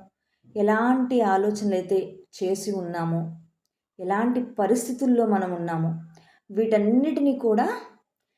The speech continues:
మీ మైండ్ స్టోర్ చేసి పెట్టుకుంటుంది. మరి అవన్నీ మీరు క్లీన్ చేసుకోగలిగితే కదా, వాటన్నిటిని మీరు ఎప్పుడైతే క్లీన్ చేసుకుంటారో, అప్పుడేం చేస్తుంది మీ సబ్‌కాన్షియస్ మైండ్ అనేది,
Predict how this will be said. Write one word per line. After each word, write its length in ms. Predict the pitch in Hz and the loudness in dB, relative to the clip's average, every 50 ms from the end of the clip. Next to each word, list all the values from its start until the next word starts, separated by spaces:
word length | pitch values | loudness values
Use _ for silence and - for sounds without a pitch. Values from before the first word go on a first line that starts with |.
| _ _ _ - | _ _ _ -6
మీ 100 | 214 214 | -2 0
మైండ్ 360 | 208 202 190 196 233 269 269 | 2 2 2 2 2 2 0
స్టోర్ 340 | 262 - - 226 208 208 208 | -2 -2 0 0 2 2 2
చేసి 220 | 208 220 214 214 214 | 2 0 0 0 -2
పెట్టుకుంటుంది. 600 | - 185 165 - - 185 170 165 165 - - - - _ _ _ _ _ _ _ _ _ _ _ _ _ _ _ _ _ _ _ _ _ _ _ _ _ _ _ - | -4 -6 -8 -8 -12 -14 -14 -14 -14 -14 -16 -16 -20 _ _ _ _ _ _ _ _ _ _ _ _ _ _ _ _ _ _ _ _ _ _ _ _ _ _ _ -4
మరి 160 | 208 208 220 | 0 2 2
అవన్నీ 420 | 208 - 190 190 226 269 320 359 349 320 294 | 4 4 2 2 2 2 2 2 2 2 2
మీరు 240 | 254 226 220 214 220 214 | 4 4 4 4 2 -2
క్లీన్ 320 | - 233 220 240 277 320 - | -2 -2 0 2 2 2 0
చేసుకోగలిగితే 880 | - - 262 269 277 - - - 320 311 294 285 285 262 254 285 277 | -2 -2 0 0 0 -2 -2 0 0 0 2 0 0 -2 -2 -2 -4
కదా, 280 | 269 262 240 214 233 233 233 233 - - _ _ _ _ _ _ _ _ _ _ _ _ - | -2 -2 -2 -2 0 -2 -2 -4 -8 -16 _ _ _ _ _ _ _ _ _ _ _ _ -6
వాటన్నిటిని 760 | 202 214 214 208 208 196 208 240 262 311 311 - 302 285 269 | -2 -2 0 0 2 2 2 2 2 2 0 -2 0 2 4
మీరు 180 | 254 240 202 | 4 4 4
ఎప్పుడైతే 480 | 196 - - - 220 233 233 233 233 240 | 4 2 0 0 2 2 2 2 0 -2
క్లీన్ 340 | 233 226 208 190 190 208 214 208 | -2 -2 -2 0 0 2 0 2
చేసుకుంటారో, 760 | 208 190 185 - - - 190 175 165 165 170 160 165 214 320 427 - - _ _ _ _ _ _ _ _ _ _ _ _ _ _ _ _ _ _ _ _ _ _ _ _ _ _ _ - | 0 -2 -2 -4 -8 -10 -10 -8 -6 -4 -2 -2 0 -2 -4 -6 -10 -16 _ _ _ _ _ _ _ _ _ _ _ _ _ _ _ _ _ _ _ _ _ _ _ _ _ _ _ -10
అప్పుడేం 360 | 233 247 285 285 285 294 285 262 | -8 -4 -2 0 2 2 2 4
చేస్తుంది 360 | 269 262 247 - - 240 233 214 | 4 2 2 0 0 0 2 2
మీ 80 | 208 | 2
సబ్‌కాన్షియస్ 640 | 208 - 226 214 - - 220 220 214 220 240 226 - | 2 2 0 -4 -4 -4 -4 -2 -2 -2 -2 -2 -2
మైండ్ 240 | 226 208 196 185 185 | -2 -2 0 0 0
అనేది, 300 | 185 185 180 190 208 311 | -2 -2 -2 -2 -4 -4